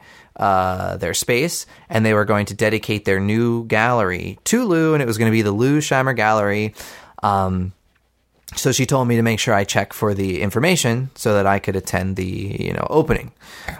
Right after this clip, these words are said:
Um, so I <laughs> kept a close watch so that I wouldn't miss it. And, uh, they did finally release the information,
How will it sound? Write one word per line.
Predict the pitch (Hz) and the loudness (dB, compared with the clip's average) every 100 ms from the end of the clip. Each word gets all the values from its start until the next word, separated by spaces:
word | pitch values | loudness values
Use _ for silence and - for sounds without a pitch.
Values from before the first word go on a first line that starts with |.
| - | -2
Um, | 101 95 90 95 123 - | 2 2 0 -4 -8 -14
so | - - 117 107 104 104 - | -8 -2 0 2 2 0 0
I | 113 101 104 123 | 0 2 2 -2
<laughs> | 117 | -2
kept | 135 139 | -2 0
a | 147 | -2
close | - 135 143 | 0 0 0
watch | 120 104 107 - | 0 0 0 0
so | 113 | 0
that | 101 | 2
I | 95 | 2
wouldn't | 95 123 | 0 0
miss | 123 107 | -2 -2
it. | 107 131 - - - - - | -2 -4 -8 -20 -20 -20 -6
And, | 104 107 104 | -2 0 2
uh, | 101 | 4
they | 107 | 2
did | 104 123 | 2 0
finally | - 127 120 | 2 2 4
release | 110 113 117 | 4 2 2
the | - | 0
information, | 120 113 107 95 98 110 139 | 0 2 2 0 0 -2 -2